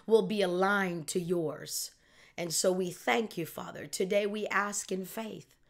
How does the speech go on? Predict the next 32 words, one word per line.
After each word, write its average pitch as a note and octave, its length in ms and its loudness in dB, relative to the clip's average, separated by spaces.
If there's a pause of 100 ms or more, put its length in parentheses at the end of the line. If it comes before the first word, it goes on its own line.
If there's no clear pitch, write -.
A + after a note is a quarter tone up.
(380)
whatever C4+ 400 2
it D#4 80 -2
is G3+ 300 -4
that F3+ 180 -4
you G3 240 -6
need A3 320 -2
this E3 260 -4
morning, D#3 420 -10 (720)
he F#3 120 -4
said F3 240 -4
to - 160 -4
ask, A3+ 460 -6 (420)
and F3+ 180 -2
you F#3 120 0
shall F#3 440 0
receive. D#3 640 -8 (380)
Mark F#3 240 -2
eleven F#3+ 440 0
tells F#3 320 -4
us F3 160 -4
to - 160 -12
pray G3+ 500 -6 (260)
according F#3+ 540 0
to C#4 200 -4
his C4+ 200 -6
will. - 220 -4
And F3+ 160 -4
when F3+ 180 -2
we, G3 260 -4
when F#3+ 300 0
we A3 140 -2
pray, A3 440 -4